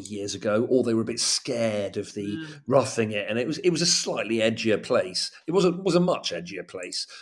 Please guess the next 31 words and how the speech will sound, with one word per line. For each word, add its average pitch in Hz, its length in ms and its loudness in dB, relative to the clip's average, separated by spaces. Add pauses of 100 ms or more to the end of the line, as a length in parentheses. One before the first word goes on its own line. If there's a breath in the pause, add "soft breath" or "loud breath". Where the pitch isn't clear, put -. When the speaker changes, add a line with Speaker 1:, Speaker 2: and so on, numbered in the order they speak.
Speaker 1:
twenty-five 107 640 -2
years 104 220 -4
Speaker 2:
Oh, 170 40 -4
Speaker 1:
ago, 165 100 0
Speaker 2:
it 165 80 -2
was 196 120 -4
Speaker 1:
to 220 40 -2
Speaker 2:
a 220 40 -2
Speaker 1:
be - 40 -2
Speaker 2:
great 233 120 6
Speaker 1:
honest. 170 160 0
Speaker 2:
deal 135 180 -2
edgier, 120 520 -4
I 117 60 -6
think. 143 260 -8
It's 165 180 -10
like 170 100 -2
Speaker 1:
It 170 80 4
was 135 80 4
a 143 40 0
great 160 240 8
Speaker 2:
this 120 80 -2
Speaker 1:
deal 120 120 8
edgier, 104 480 2
and 123 100 4
it 131 60 0
was 135 100 -2
a 135 40 -2
little 135 240 -4
far 139 340 2
less, 113 440 0